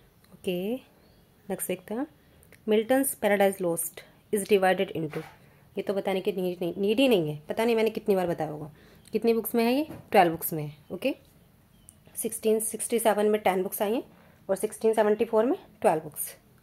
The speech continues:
okay? जब उसका second edition आया था। "Poetry is emotion recollected in tranquility," ये किसने कहा है?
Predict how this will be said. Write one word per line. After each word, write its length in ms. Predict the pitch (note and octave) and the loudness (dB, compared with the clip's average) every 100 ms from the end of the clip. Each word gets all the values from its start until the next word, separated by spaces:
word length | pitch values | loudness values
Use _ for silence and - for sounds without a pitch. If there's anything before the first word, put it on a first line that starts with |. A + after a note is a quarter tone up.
| - | -10
okay? 220 | F#3+ D#4 - _ _ _ _ - | -4 -4 -6 _ _ _ _ -6
जब 80 | F3+ | -6
उसका 180 | F3 G#3+ | -4 -2
second 240 | G#3 F#3+ | 0 0
edition 300 | E3+ E3+ D#3+ | -2 -4 -6
आया 140 | D#3 | -8
था। 140 | D3+ E3 - - - - _ _ A3+ | -10 -14 -18 -20 -20 -20 _ _ 2
"Poetry 360 | G#3+ G#3+ C#4 | 2 2 -2
is 120 | - A3 - | -2 -4 -4
emotion 500 | G3 F#3+ F#3 - B3 C#4 - - | -2 -2 -4 -4 -4 -4 -8 -4
recollected 580 | G#3 G#3 F#3+ - B3+ B3 | 0 0 0 -2 -6 -2
in 80 | A#3+ | -4
tranquility," 640 | C4+ - G3+ E3+ E3 D#3 | -4 -2 0 0 -4 -6
ये 240 | E3 - G#3 | -8 -10 -10
किसने 260 | G#3 A#3 | -2 -2
कहा 120 | A3 | 0
है? 140 | A3 | -2